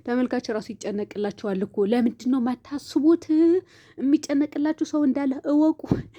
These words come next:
<laughs> አልዋሻችሁ። እንደዛ ስንል ከዛ በኋላ በጣም እናመሰግናለን እናንተን የመሰለ ቤተሰቦች ስለሰጠን እግዚአብሔርን እናመሰግናለን አለ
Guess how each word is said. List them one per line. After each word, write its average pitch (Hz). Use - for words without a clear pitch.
<laughs> -
አልዋሻችሁ። 330
እንደዛ 262
ስንል 262
ከዛ 247
በኋላ 233
በጣም 214
እናመሰግናለን 208
እናንተን 208
የመሰለ 214
ቤተሰቦች 220
ስለሰጠን 214
እግዚአብሔርን 208
እናመሰግናለን 208
አለ 190